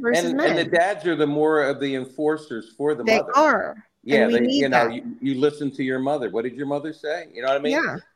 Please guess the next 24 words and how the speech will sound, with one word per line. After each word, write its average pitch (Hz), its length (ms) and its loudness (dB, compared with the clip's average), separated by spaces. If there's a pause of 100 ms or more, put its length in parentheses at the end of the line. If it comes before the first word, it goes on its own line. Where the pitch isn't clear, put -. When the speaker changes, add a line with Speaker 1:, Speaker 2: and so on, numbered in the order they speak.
(120)
Speaker 2:
Th-, 95 160 -4
yeah, 127 200 2
that's, - 580 -8
that's 123 240 -6
the 214 80 2
Speaker 1:
I 262 120 6
Speaker 2:
way 262 100 4
Speaker 1:
need 277 220 4
him 277 240 0
to 226 120 -4
back 202 400 2
me 208 120 -2
up 165 380 -4
because 196 400 -2
Speaker 2:
Yeah. - 60 -8
Speaker 1:
as, 196 200 -8
when 214 220 -2
you're 202 160 2
raising, 226 420 0
a, 196 200 -2
especially 220 560 -4
my 185 160 -6
son, 208 280 0
he's, 185 220 -2